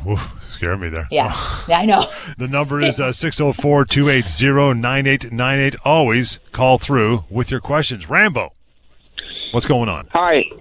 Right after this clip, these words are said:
Speaker 3: Hi, how are you? Um, thanks
Speaker 1: Good,
Speaker 3: for
Speaker 1: what's up?
Speaker 3: taking my, thanks for taking my call. Um, I was collecting the cerb before, um, because,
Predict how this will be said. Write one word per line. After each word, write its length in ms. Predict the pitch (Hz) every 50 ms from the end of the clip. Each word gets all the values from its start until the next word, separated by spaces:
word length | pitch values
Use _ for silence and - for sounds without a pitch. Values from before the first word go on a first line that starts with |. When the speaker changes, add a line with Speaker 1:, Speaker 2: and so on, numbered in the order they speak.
| - - - - - - -
Speaker 3:
Hi, 220 | 143 147 143 139 127
how 160 | 139 151 147
are 80 | 139 143
you? 200 | 139 127 120 - - - - _ - -
Um, 360 | 139 143 147 143 139 135 - _ _ - - _
thanks 80 | - 151 208
Speaker 1:
Good, 80 | 208 160
Speaker 3:
for 60 | 131
Speaker 1:
what's 160 | 131 127 -
up? 120 | 151 107 -
Speaker 3:
taking 140 | 135 123
my, 140 | 120 107 113 - - - - _ - - - - -
thanks 240 | - 160 160 151 -
for 80 | - 131
taking 340 | - 147 139 135 - 131
my 140 | 127 120 117
call. 380 | - - 131 123 127 123 120 - - - - - -
Um, 320 | 135 143 147 147 135 - - - - - - - - - - - - - - -
I 100 | 165 196
was 160 | 202 190 160 - -
collecting 420 | - 180 180 185 - - 170 160 156
the 100 | 135 - - -
cerb 260 | 165 156 160 151 131 123
before, 480 | 135 127 - - 123 123 117 123 131 123 - - - - - -
um, 520 | 113 117 113 110 110 107 - 104 - - - -
because, 380 | - 117 - - - - 120